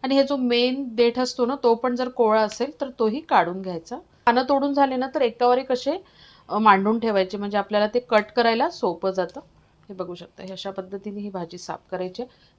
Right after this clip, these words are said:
बघा, याचा पण हा दांडा अगदी कोवळा आहे, पटकन तुटला, त्याच्यामुळे मी इथपर्यंत तोडून घेतलं आणि हे एवढंच मूळ याचं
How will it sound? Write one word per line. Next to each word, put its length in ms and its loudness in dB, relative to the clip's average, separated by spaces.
बघा, 160 -4
याचा 220 0
पण 160 -2
हा 80 0
दांडा 360 4
अगदी 240 0
कोवळा 340 4
आहे, 140 0
पटकन 480 -4
तुटला, 300 -4
त्याच्यामुळे 360 -6
मी 120 -4
इथपर्यंत 580 -4
तोडून 260 -2
घेतलं 300 -10
आणि 120 -6
हे 100 -2
एवढंच 360 -2
मूळ 220 -2
याचं 260 -6